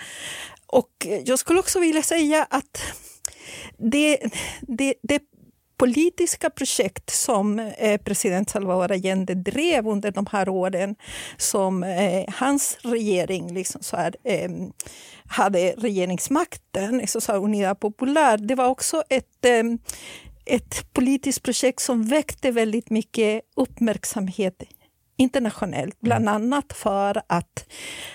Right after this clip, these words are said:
Speaker 1: man, eh, <clears throat> försökte driva väldigt radikala reformer som skulle leda till ett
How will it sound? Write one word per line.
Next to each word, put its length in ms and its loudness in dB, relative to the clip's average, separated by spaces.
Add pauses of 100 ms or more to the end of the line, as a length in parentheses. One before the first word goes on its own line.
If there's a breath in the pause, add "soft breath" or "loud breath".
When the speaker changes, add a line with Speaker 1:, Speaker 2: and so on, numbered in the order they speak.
(160 loud breath)
Speaker 1:
man, 420 4
eh, 480 0 (280)
<clears throat> 260 4
försökte 540 0
driva 400 0
väldigt 340 0
radikala 720 2
reformer 800 2
som 280 -2
skulle 480 0
leda 540 2
till 480 -2 (540 loud breath)
ett 380 0